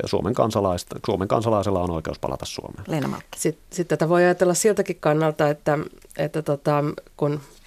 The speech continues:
Speaker 3: tässä kumminkin se, mitä pyritään, pyritään niinku suojelemaan meidän nykyinen yhteiskuntajärjestys ja oikeusvaltio ja tavallaan missä määrin, missä määrin on niinku perusteltua ajatella, että tämän asian ratkaisemiseksi ale-, aletaan niinku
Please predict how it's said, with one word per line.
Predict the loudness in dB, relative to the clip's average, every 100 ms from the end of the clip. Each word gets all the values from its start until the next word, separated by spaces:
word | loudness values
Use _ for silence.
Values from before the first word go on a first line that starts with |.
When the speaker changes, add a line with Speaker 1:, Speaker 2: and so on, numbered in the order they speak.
| -20 -20 -2
Speaker 3:
tässä | 0 2
kumminkin | 4 4 4 4
se, | 4
mitä | 4 4
pyritään, | 6 8 8 6 4 4
pyritään | 2 2 4 2 4
niinku | 2 0
suojelemaan | 4 6 6 6 6 6
meidän | 6 4
nykyinen | 4 2 2 2
yhteiskuntajärjestys | 0 0 -2 -2 -2 0 2 0 -2 -4 -4
ja | -2 -2 -6 -2
oikeusvaltio | 0 2 2 2 6 6 6 2 0
ja | -2
tavallaan | 0 2 4 4 2 -6 -20 -20 -14 0
missä | 2 4
määrin, | 6 8 8 6 2 -2 -12 -6
missä | 0 2 4
määrin | 4 6 6
on | 4
niinku | 2 0
perusteltua | 4 8 8 4 2 2 2 2
ajatella, | 4 2 2 0 2 2
että | 0 -2 -2
tämän | -2 -2 2
asian | 0 2 0 2
ratkaisemiseksi | 2 2 0 -2 -2 -2 -4 0
ale-, | 2 2 2
aletaan | 2 2 -2 -2
niinku | -2 -4 -4